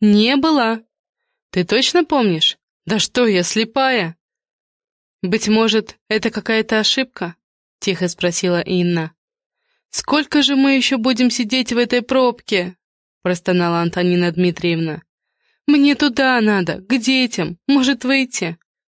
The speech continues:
"И на чём ты поедешь?" — пожала плечами Татьяна. "Все стоят". "Нет, Тоня, терпеть нам до конца".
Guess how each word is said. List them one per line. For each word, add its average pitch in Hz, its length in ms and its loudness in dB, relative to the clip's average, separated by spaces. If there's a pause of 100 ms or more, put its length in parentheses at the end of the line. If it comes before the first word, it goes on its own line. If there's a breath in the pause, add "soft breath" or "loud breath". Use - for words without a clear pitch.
(340)
"И 233 80 0
на 226 160 2
чём 269 260 0
ты 233 120 -2
поедешь?" — 196 680 -2 (160)
пожала 170 340 -2
плечами 170 440 -4
Татьяна. 170 640 -4 (500)
"Все 311 240 0
стоят". 190 580 -2 (300)
"Нет, 226 360 0
Тоня, 170 420 -2 (300)
терпеть 240 480 -2
нам 254 180 2
до 254 80 2
конца". 214 680 -2